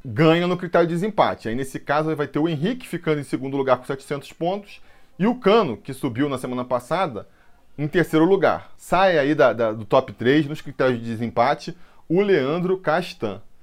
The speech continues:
Lá embaixo, a coisa também fica bem estabilizada aí. A gente vai ter o Felipe Bastos cada vez mais liderando o top dos piores aí, com trezentos pontos. Em segundo lugar, com, com quatrocentos e cinquenta pontos, a gente tem um,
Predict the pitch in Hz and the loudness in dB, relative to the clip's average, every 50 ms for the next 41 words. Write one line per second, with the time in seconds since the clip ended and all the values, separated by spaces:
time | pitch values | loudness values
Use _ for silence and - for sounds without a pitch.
0 | - _ _ _ _ - 147 214 277 262 170 143 196 214 240 214 - - - 208 | -20 _ _ _ _ 4 4 4 4 4 2 4 4 4 4 2 0 -4 -10 -12
1 | - - - 113 123 - - 151 156 160 - 185 160 160 165 - - 185 185 208 | -12 -10 -10 -10 -10 -4 -2 -2 -2 0 -2 -4 -4 -4 -6 -6 -8 -4 0 0
2 | 175 135 131 151 185 196 - - 214 170 196 214 233 175 160 175 190 196 262 240 | 0 0 0 -2 -2 -2 0 -2 0 0 0 -4 -4 -2 0 0 0 0 0 0
3 | 147 98 - - - - - 107 110 147 156 - 156 156 143 - - 143 135 127 | 0 -2 -4 -8 -14 -6 -6 -4 -4 -4 -6 0 0 0 0 0 0 0 0 2
4 | 123 120 117 110 - - 147 170 170 170 185 175 147 113 127 143 147 139 - - | 2 2 0 -2 -2 0 0 0 0 -2 -4 -6 2 4 4 4 4 2 0 -4
5 | - 101 - - - 135 135 127 110 117 156 180 156 127 120 143 143 131 117 104 | -8 -8 -10 -4 -2 0 0 0 0 0 0 0 0 -2 -2 -2 -2 -2 -4 -4
6 | - - - - - - - 120 139 135 139 131 117 127 156 190 185 131 110 98 | -8 -10 -14 -16 -16 -10 -4 -2 -2 2 2 4 4 4 4 2 2 0 -2 -4
7 | 95 - - - - - - 113 - _ 139 135 135 135 123 113 113 - - - | -6 -8 -18 -20 -18 -14 -14 -14 -2 _ 6 6 6 6 2 -6 -10 -10 -6 -2
8 | 117 110 110 120 123 117 107 107 101 110 143 202 - - - 127 113 104 101 98 | 2 4 6 6 6 6 4 2 2 2 2 2 0 -2 -8 -8 -6 -6 -6 -6
9 | 95 - - 131 127 117 104 120 127 123 123 - - - 107 120 170 185 - 196 | -8 -4 0 2 2 2 2 0 -2 -2 -4 -10 -8 -4 -2 -2 -2 -4 -6 -12
10 | - - - - - - - 190 226 226 - 226 185 226 208 220 214 185 180 180 | -16 -16 -20 -20 -20 -12 -4 -2 -2 0 0 0 0 0 2 2 2 4 2 2
11 | 180 170 151 - - - - 190 208 214 202 - - - - 175 185 180 185 185 | 2 2 0 -2 -4 -4 -2 0 0 0 -2 -6 -12 -8 -6 -4 4 4 4 4
12 | 190 190 175 - - 175 170 - 165 143 - - 165 196 208 202 208 202 202 202 | 4 0 -4 -2 -4 -6 2 4 4 4 4 2 0 0 2 2 0 0 0 0
13 | - 214 214 220 220 208 | -2 -2 -2 -2 -4 -6